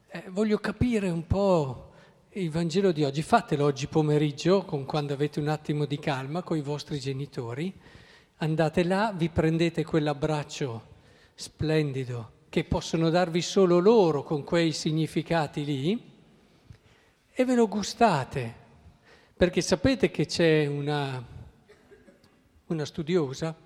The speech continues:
eh, psi-, psicoterapeuta, che dice che ci vogliono quattro abbracci al giorno per sopravvivere,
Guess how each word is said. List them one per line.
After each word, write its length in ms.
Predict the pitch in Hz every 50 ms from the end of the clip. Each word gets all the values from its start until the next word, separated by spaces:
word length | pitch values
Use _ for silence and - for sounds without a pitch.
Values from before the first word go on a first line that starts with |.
| _ - - - - - - _ _ _ _ -
eh, 360 | 151 139 - - - 160 - -
psi-, 220 | 202 - - 143 - -
psicoterapeuta, 1080 | - - - - 156 - - 156 - - 139 139 143 - 160 139 123 123 127 - - 185
che 140 | - - 175
dice 300 | 160 208 190 - - 165
che 540 | - - 160 151 151 143 151 - - - - - - - - _ _
ci 160 | - - - 165
vogliono 1000 | 147 175 180 175 165 165 156 151 151 147 143 143 139 131 120 - - - - - - _ _ - - _ _ _
quattro 400 | - - 175 170 165 - - 160
abbracci 460 | 156 147 139 147 151 151 143 - - 151
al 100 | 139 139
giorno 540 | 131 151 175 196 202 202 196 185 175 185 - -
per 480 | - 143 139 139 143 135 131 135 131 139
sopravvivere, 960 | - - - 139 - - 139 135 123 131 139 131 120 120 113 117 110 - -